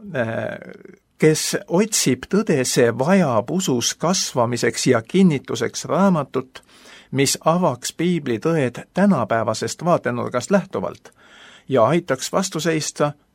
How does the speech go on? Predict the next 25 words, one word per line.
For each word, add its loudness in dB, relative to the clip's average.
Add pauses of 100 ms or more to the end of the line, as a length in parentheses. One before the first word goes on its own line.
postmodernse -2
maailma -2
hingetühjusele. -4 (760)
Sest -2
noh, -2 (100)
eks -4
meie -4
maailmas -6
peetakse -4
progressiks -4
ikka -10
seda, -6
kui -6
sa -4
jumalasse -6
enam -6
ei -6
usu 2
ja 4
siis 0
hakkad -2
oma 2
peaga 2
mõtlema, -4 (300)
jutumärkides. 0